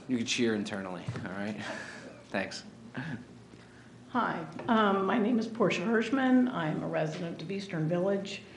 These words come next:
Speaker 2: and my house is down where Ballantyne intersects with, um, Inspiration, so I'll be looking almost from this same direction. Uh, my concerns are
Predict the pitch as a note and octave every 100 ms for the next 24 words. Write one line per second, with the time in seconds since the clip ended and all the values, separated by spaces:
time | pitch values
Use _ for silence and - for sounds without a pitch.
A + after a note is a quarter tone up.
0 | - - - - E3+ F#3 F#3+ F#3 - G#3+
1 | F3+ F#3 - F3+ F#3 - - - - -
2 | - F3 E3+ D#3+ D#3 - - - - -
3 | G3+ G#3 G3+ F3+ F#3 F#3+ G#3 A3+ A3+ G#3
4 | G#3 G3+ G3 G3 F#3+ G3 - G3+ F3+ D#3+
5 | - - - - G3 F3 D3+ F3 F3 -
6 | A#3 - F3+ E3+ G#3+ - G#3+ G#3 D#3+ D#3+
7 | E3 D#3 G3 F3+ F3 F#3 F3+ - - -
8 | A3+ A#3 F#3+ F#3 - F#3+ F3+ D#3+ - F3
9 | F3+ F3 E3+ E3+ - F#3+ G#3+ - - -
10 | - - - G3+ G3 G3+ G#3 - A#3+ A3+
11 | B3+ A#3+ A#3+ A3+ - F#3 F3+ E3+ F3+ F3